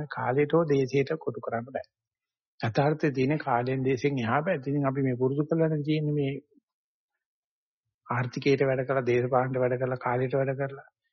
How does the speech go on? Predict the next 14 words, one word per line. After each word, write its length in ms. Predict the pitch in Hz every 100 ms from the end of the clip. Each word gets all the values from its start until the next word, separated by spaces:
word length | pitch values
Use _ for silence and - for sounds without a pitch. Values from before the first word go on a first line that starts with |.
| _
භාවනා 320 | - 139 214 247
කරන්න 260 | 202 156
ගියාම 280 | 139 127 175
ඒක 200 | 208 170
නිකන් 200 | 165 160
එක 140 | 165
වෙලාවට 380 | 143 135 139 175
ලං 180 | 156 131
වෙලා 240 | 170 185
පෙන්වන 280 | 131 117 143
කරට 280 | 165 185 190
ඈත් 200 | 175 220
කරලා 260 | 151 117 101
පෙන්වනවා. 340 | 90 90 -